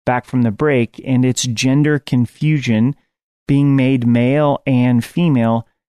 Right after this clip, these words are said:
This ties into being made in God's image, that he made us, uh, male and female. You're listening to Crosswalk Colorado Springs with Pastor Eric Cartier from Rocky Mountain Calvary. If you're looking for a home church, if you're searching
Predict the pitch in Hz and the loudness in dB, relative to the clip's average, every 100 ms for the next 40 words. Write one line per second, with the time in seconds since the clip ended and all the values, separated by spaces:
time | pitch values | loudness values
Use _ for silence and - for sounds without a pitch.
0 | - 139 185 - 196 180 151 175 180 170 | -4 -2 -2 -2 -2 -2 -2 -2 0 -2
1 | 135 147 147 143 120 120 123 135 131 123 | 0 0 0 0 0 0 0 0 0 0
2 | 123 113 - 147 139 95 - 110 117 - | -2 -4 -4 0 0 -2 -6 -6 -8 -4
3 | 143 135 123 135 113 107 107 - - - | 0 2 2 0 0 -2 -4 -8 -10 -10
4 | 156 104 117 120 120 120 120 _ _ _ | -8 -2 0 0 0 0 -2 _ _ _
5 | - 120 113 113 107 - - 117 110 101 | -6 -2 -2 -2 -4 -6 -4 0 0 -2
6 | 104 123 135 185 - 233 196 - 185 202 | -6 -4 -2 0 2 2 2 0 0 0
7 | - 202 190 180 175 170 165 143 - 175 | 0 0 0 -2 -2 0 0 -4 -4 -2
8 | 214 247 - 139 147 147 - - 135 - | 0 0 -2 -4 -2 -2 -4 -2 -2 -4
9 | - 139 147 147 147 143 _ _ _ _ | -4 -2 0 0 0 -2 _ _ _ _
10 | _ - 123 120 120 151 139 127 131 143 | _ -2 0 0 -2 -2 0 0 -2 -2
11 | 131 131 139 131 127 139 135 131 127 127 | -2 0 0 0 -2 0 0 2 2 0
12 | 196 254 233 220 180 190 190 - 156 120 | 0 0 0 0 2 2 0 0 -2 -2
13 | 131 131 120 - 170 165 180 175 | -2 -2 -4 -2 -2 -2 0 0